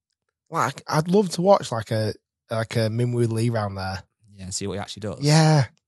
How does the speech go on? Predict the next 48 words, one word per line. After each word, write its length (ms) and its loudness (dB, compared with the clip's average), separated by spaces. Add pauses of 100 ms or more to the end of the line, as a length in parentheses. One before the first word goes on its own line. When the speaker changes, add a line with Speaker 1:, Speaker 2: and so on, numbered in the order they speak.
(200)
Speaker 1:
'Cause 260 -6
I 40 0
feel 140 2
like 100 2
someone 180 0
like 140 2
Min 180 0
Woo 140 4
Lee 140 2
has 120 2
got 180 -8
all 280 -4
the 60 -8
shots 380 -8
needed 460 -8 (120)
for 120 -20
somewhere 300 -6
around 240 -8
there. 300 -12 (160)
Speaker 2:
Mm. 280 -12
Speaker 1:
That's 160 -4
why 140 2
he 80 0
obviously 220 -2
did 200 -8
so 180 -4
good 140 -6
at 80 -6
Renaissance 640 -4
when 80 -8
he 60 -8
won 140 -8
the 60 -8
Scottish 320 -8
Open. 500 -10 (540)
I'd 120 -6
love 160 6
to 120 -8
see 200 0
that. 240 -6 (800)
Speaker 2:
Yeah. 100 -20 (600)
Good. 180 -10 (840)
Speaker 1:
And 80 -2
then 140 2
obviously 480 0
Isleworth 540 6
out 260 0
Friday. 560 -4